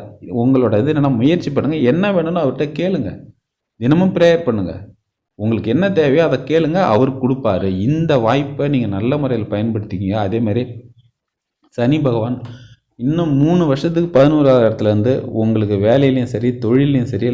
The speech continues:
லாபத்தை, அபரிதமான லாபத்தை கொடுப்பாரு. இந்த வாய்ப்பையும் நல்ல முறையில பயன்படுத்திக்கணும். இதிலிருந்து நீங்க மூணு வருஷம் நல்ல முறையில ஹார்ட் ஒர்க் பண்ணீங்கன்னா, உங்க வாழ்க்கையில நீங்க மிகப்பெரிய கோடீஸ்வரனா ஆகலாம். இதை நீங்க மிஸ் பண்ணிட்டீங்கன்னா,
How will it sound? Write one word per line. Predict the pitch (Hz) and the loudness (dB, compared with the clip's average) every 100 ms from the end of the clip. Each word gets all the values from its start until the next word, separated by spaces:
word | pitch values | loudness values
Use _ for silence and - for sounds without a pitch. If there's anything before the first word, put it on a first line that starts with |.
| 95 | 0
லாபத்தை, | 101 131 127 - 117 | 2 2 2 0 -2
அபரிதமான | 98 101 127 135 135 135 135 135 | 0 -2 0 0 0 0 0 0
லாபத்தை | 110 113 110 101 | 0 -2 -2 -4
கொடுப்பாரு. | 95 95 90 95 85 85 - _ _ _ - | -6 -4 -4 -4 -6 -10 -20 _ _ _ -6
இந்த | 113 143 143 131 | 0 2 4 4
வாய்ப்பையும் | 120 123 120 135 | 4 0 0 0
நல்ல | 131 110 120 | 0 0 -2
முறையில | 117 107 107 | 0 0 -2
பயன்படுத்திக்கணும். | 101 101 98 95 95 98 98 | -2 -2 -4 -4 -4 -2 -2
இதிலிருந்து | 113 131 117 139 160 | 0 0 0 0 0
நீங்க | 147 120 | 0 0
மூணு | 110 131 135 | 0 2 2
வருஷம் | 120 - 147 | 0 -2 -2
நல்ல | 113 131 | 0 0
முறையில | 147 123 107 | 0 0 0
ஹார்ட் | 101 113 | -2 0
ஒர்க் | 120 - | -2 -2
பண்ணீங்கன்னா, | 104 101 98 95 98 95 - _ | -4 -2 -2 -4 -8 -16 -20 _
உங்க | - 101 98 | -10 -4 0
வாழ்க்கையில | 104 120 117 117 | 0 0 -2 -2
நீங்க | 117 101 | -2 -2
மிகப்பெரிய | 98 98 110 110 117 | -2 -4 -6 -4 -4
கோடீஸ்வரனா | 117 104 110 104 101 98 | -2 -4 -4 -4 -6 -4
ஆகலாம். | 90 87 87 87 - | -4 -4 -6 -8 -6
இதை | 110 110 107 | -4 -2 0
நீங்க | 104 98 | -2 -2
மிஸ் | 113 - - | -4 -6 -4
பண்ணிட்டீங்கன்னா, | 156 139 113 104 95 95 | -2 -2 -4 -4 -4 -2